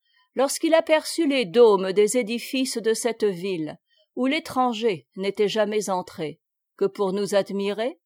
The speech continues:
que pour jouir des merveilles de notre civilisation et de notre intelligence ? De cette inviolable cité,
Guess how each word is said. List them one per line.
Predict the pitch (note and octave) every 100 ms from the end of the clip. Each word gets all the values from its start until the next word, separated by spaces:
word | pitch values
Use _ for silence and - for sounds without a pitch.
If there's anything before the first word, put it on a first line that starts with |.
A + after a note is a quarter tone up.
| _
que | A#3+
pour | A#3 B3 A#3+
jouir | B3+ C#4 C#4
des | A3
merveilles | A#3+ B3 G#3+ B3 C4 C4 G3+
de | A#3+
notre | A#3 A3+ B3
civilisation | A#3 C4 B3 A#3+ A#3+ A#3 A3+ - A#3+ B3+
et | A#3+
de | A3+
notre | A3+ A3 -
intelligence ? | A3 A3+ A3 A3 A#3+ C4 C#4+ - - _ _ _ _ _ _ _ _ -
De | G3+
cette | A3 B3 B3
inviolable | B3+ A3 B3 B3 A#3+ G#3+ A3
cité, | - A#3 - E3 D#3+